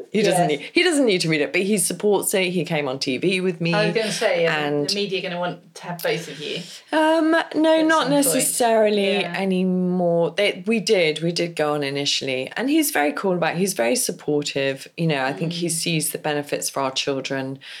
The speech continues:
Speaker 1: uh, in all of this as well. So it was actually worth doing the work. Um, he, um, uh, the one thing I wanted to say was our daughter, I think it was about a year ago,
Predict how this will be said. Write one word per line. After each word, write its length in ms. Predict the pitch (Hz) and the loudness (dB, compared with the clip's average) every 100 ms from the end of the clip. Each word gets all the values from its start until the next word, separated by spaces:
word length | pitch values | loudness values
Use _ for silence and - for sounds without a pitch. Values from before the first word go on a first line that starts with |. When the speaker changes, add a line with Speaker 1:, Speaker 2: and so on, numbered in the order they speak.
| - - | -20 -8
Speaker 1:
uh, 240 | 143 143 131 | -4 -2 -4
in 140 | 143 139 | -4 -4
all 200 | 135 135 | -4 -6
of 120 | 135 | -6
this 300 | 135 135 - | -6 -4 -6
as 180 | 139 - | -6 -2
well. 320 | 143 131 127 | 0 0 -2
So 160 | 127 143 | -2 -2
it 80 | |
was 140 | 143 147 | -2 -4
actually 260 | - - | -4 -4
worth 320 | 143 139 135 - | -2 -4 -4 -8
doing 220 | 139 135 | -10 -8
the 60 | 131 | -6
work. 420 | 131 131 - - - - - - | -4 -4 -8 -14 -16 -16 -16 -8
Um, 380 | 139 143 143 143 | -2 0 0 0
he, 540 | 147 151 156 147 147 151 - | -2 2 4 4 4 2 -2
um, 1080 | - 139 139 135 135 135 139 - - 78 - - _ _ _ - - | -4 0 0 0 -2 -2 -2 -2 -2 -4 -6 -14 _ _ _ -8 -2
uh, 160 | 151 | -2
the 100 | 143 | 0
one 140 | 160 160 | 0 0
thing 120 | 156 | 0
I 40 | 143 | 0
wanted 200 | 143 139 | 0 2
to 100 | 143 | 2
say 240 | - 147 | 2 2
was 160 | 139 139 | 2 0
our 140 | 139 | 0
daughter, 600 | 135 151 147 143 143 139 135 - - - - | 2 2 4 2 0 -2 -6 -14 -16 -18 -8
I 80 | 156 | -4
think 160 | 160 120 | -2 -2
it 60 | |
was 120 | - | -2
about 240 | - 127 - | -2 -2 -2
a 40 | |
year 400 | 135 131 131 131 | 0 0 0 0
ago, 440 | 135 135 135 131 | -4 -2 -2 -2